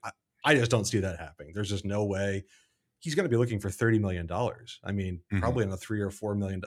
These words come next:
Speaker 1: four-year contract. I just don't see there's any way the Bengals will pay that. Christian Wilkins from the Dolphins, same thing. I, I
Speaker 2: Yep.
Speaker 1: think he'll probably be franchise tagged.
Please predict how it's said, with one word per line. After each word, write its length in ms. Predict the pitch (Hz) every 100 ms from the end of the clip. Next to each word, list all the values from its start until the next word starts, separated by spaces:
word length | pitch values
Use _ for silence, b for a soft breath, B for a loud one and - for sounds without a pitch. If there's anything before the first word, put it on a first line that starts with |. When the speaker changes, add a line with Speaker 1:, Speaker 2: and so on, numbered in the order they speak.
| -
Speaker 1:
four-year 400 | - 113 104 90
contract. 640 | - 107 117 85 87 - _ _ _ _ _ _ _
I 40 |
just 140 | 123 117
don't 120 | 113
see 140 | 101
there's 160 | 117 98
any 140 | 104
way 140 | 98 98
the 100 | 92
Bengals 380 | 95 87 85 87
will 80 |
pay 220 | 82 90 98
that. 260 | 78 80 - b b b b -
Christian 280 | 160 156
Wilkins 300 | 117 117 113
from 80 | 104
the 40 | 87
Dolphins, 460 | 98 104 107 95
same 220 | - 98 92
thing. 240 | 95 101
I, 60 | 90
I 240 | - -
Speaker 2:
Yep. 60 | 90
Speaker 1:
think 140 | 90
he'll 100 | 98
probably 180 | 95 90
be 100 | 95
franchise 520 | 90 98 101 95 95
tagged. 360 | - 98 98